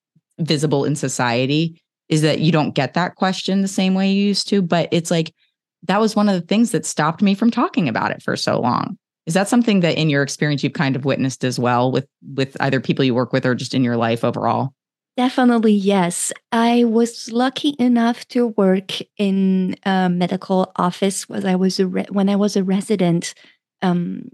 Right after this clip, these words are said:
Speaker 2: so an office that was following patients, um, with tris-, trans, trans identity.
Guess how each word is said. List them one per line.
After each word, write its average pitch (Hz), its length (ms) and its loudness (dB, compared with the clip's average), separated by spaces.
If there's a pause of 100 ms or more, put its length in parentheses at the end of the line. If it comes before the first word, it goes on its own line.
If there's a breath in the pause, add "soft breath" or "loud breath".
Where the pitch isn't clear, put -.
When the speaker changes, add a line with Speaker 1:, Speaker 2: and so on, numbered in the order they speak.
Speaker 2:
so 196 220 0
an 208 180 0
office 220 360 0
that 233 200 -2
was 208 420 -6 (100)
following 208 520 2 (120)
patients, 196 840 -2
um, 185 600 -2 (280)
with 196 220 -2
tris-, 185 500 -2 (120)
trans, 208 340 -2 (920)
trans 220 380 0
identity. 190 720 -2